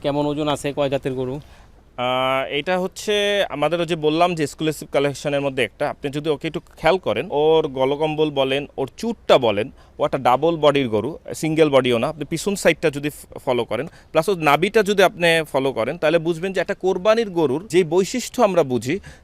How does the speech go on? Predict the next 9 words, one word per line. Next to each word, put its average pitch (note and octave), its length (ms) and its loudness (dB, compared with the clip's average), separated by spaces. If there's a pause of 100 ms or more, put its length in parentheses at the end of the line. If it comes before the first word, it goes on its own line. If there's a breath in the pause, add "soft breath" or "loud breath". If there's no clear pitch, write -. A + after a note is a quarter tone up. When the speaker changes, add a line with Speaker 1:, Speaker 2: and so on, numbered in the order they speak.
(120)
Speaker 2:
তার G3 200 6
আল্লাহর G3 300 4
রহমতে A3 380 0
সব, A3 240 4 (160)
সব G3+ 340 2
বৈশিষ্ট্যই A#3+ 500 -2
ওর G3 140 4
মধ্যে B2 240 0
রয়েছে। G2 320 -8